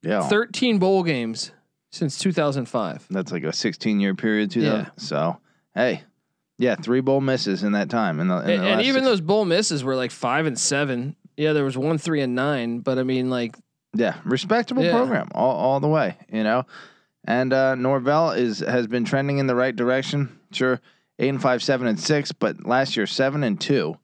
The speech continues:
Speaker 1: and like we said, two very close losses. So
Speaker 2: I can't wait to watch them this year. I'm excited to,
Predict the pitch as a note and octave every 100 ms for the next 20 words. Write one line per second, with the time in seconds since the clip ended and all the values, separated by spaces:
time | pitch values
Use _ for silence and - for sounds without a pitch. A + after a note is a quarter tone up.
0 | _ _ _ - G#2+ A#2 G#2 - A2 D#2
1 | - - D3+ B2+ G#2+ A2 G2 - F#2+ E2+
2 | F2+ D#2+ - - F#2+ C2+ - _ _ _
3 | _ _ _ _ _ _ _ _ _ -
4 | F3+ G#3 F3 E3+ D#3 C#3+ C#3+ C#3 C#3+ C#3
5 | C#3+ C#3 A#2 - G3 G#3+ B3 A#3+ F#3+ -
6 | F#3+ D#3